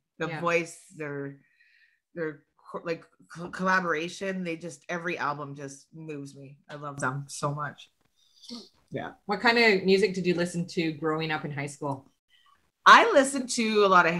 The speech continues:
Speaker 1: hip hop,
Speaker 2: Okay.
Speaker 1: um, T L C. Um, but then I'm, I, my sister and brother are a lot older than me. So my sister's thirteen years, my brother is nine. So I had that. So I had the Bryan Adams and the Cult,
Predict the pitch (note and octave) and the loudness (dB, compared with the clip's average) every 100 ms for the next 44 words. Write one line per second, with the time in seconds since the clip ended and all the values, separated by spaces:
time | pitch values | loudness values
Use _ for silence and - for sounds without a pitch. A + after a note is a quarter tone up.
0 | E3 - - _ - G#3+ A3 B3 B3 - | -6 -14 -20 _ -10 -4 -2 2 2 2
1 | - _ _ _ _ C#3+ F#3 - - E3 | -6 _ _ _ _ -14 -14 -10 0 4
2 | E3 D#3 D3+ - A3 G3 F#3+ G3+ A3 A3+ | 4 2 -6 -4 0 0 -2 -4 -4 -8
3 | _ _ _ _ - D3+ C#3+ C#3 C#3+ F#3 | _ _ _ _ -6 -2 -2 -4 -6 -4
4 | A3 A3 F#3+ D#3 - F3 G3 A3 B3 C4+ | -4 -4 -8 -8 -2 0 0 -4 -6 -10
5 | C4 A#3+ F#3+ F#3+ F#3 E3 D#3+ D#3 D3+ E3 | -10 -8 -4 -4 -2 -4 -4 -4 -4 -6
6 | E3 C#3 C3 C#3 D3+ D3+ F3 F#3 F3 F3+ | -8 -10 -12 -16 -18 -18 -16 -16 -16 -16
7 | D#3+ - D3+ D3+ D3+ D#3 C#3+ C#3+ C#3+ D3 | -16 -16 -18 -18 -18 -18 -16 -14 -12 -14
8 | - C#3 C#3 C#3 - E3 D#3 D3 C#3 C#3+ | -12 -12 -12 -14 -12 -8 -6 -8 -10 -18
9 | _ _ _ _ - G3 A3 A3 G#3 F#3 | _ _ _ _ -6 -4 -2 -2 0 -2
10 | F#3 - _ - - _ _ _ F3 D#3+ | -4 -14 _ -20 -20 _ _ _ 2 4
11 | B2+ - - - _ _ C3+ E3 D3+ E3 | 2 0 -6 -20 _ _ -8 -4 -6 -6
12 | D3+ D3 D#3 D3 C#3+ D3+ D3+ D3+ - C#3+ | -8 -6 -6 -6 -8 -8 -12 -18 -20 -16
13 | D3 - C#3+ D#3+ - | -14 -10 -8 -8 -10